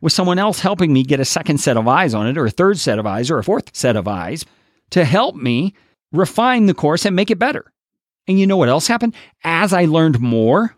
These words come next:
about things like video and about payment processing and things like that on the internet, I was able to go in and tweak what I had already done and implement new strategies.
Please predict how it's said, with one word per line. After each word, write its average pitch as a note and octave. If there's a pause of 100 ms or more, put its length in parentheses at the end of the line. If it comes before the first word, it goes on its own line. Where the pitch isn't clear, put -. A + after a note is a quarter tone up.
about C3
things C#3
like A#2+
video G#2
and D#3
about A2
payment A2
processing D3+
and C3+
things C#3+
like A2
that C3
on D#3
the D3+
internet, E3 (320)
I F3+
was F#3
able D#3
to -
go C3+
in C3+
and C#3
tweak B3
what D#3
I C3
had B2
already G#2
done G2 (260)
and G3
implement C#3+
new B3
strategies. -